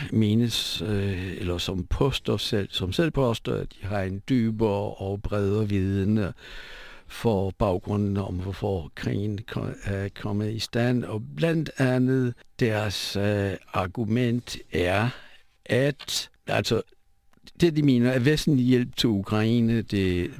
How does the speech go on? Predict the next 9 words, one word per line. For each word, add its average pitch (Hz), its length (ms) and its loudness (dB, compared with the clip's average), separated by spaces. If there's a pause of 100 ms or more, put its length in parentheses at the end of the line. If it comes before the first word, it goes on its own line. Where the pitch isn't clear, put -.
det 104 100 -2
kun 95 220 -2
forlænger 92 400 -2
krisen, 143 580 0
det 98 160 -6
kun, 90 320 -4
øh, 92 420 -6
skaber 85 380 0
flere, 95 460 0